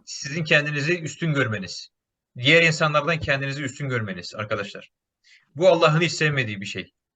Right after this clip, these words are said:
Hani kibir diyorlar ya, kibir. Arkadaşlar siz kibirli olmayın lütfen. Çünkü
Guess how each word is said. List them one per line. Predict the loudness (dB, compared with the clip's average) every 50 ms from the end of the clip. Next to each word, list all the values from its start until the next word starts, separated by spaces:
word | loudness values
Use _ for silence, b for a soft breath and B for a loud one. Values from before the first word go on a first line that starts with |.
| _ _ _ _ _ _ -6
Hani | -4 -4 -4
kibir | -4 0 2 2 4 4
diyorlar | 4 2 2 2 0
ya, | -2 -2
kibir. | -4 -4 -4 -4 -4 -6 -8 -16 _ _ _ _ b b b b b b b b b _ -4
Arkadaşlar | -4 -2 0 2 0 0 2 2 2 2 2 -2 -14 _ _ _ _ _ -14
siz | -12 -10 -6 -2 -2 0 0 -2 -4 -8 -12 _
kibirli | -4 -2 2 2 2 4 6 4
olmayın | 4 4 4 0 0 0
lütfen. | -4 -8 -6 -6 -6 -6 -8
Çünkü | -12 -12 -6 -4 -2 -2 -4 -6 _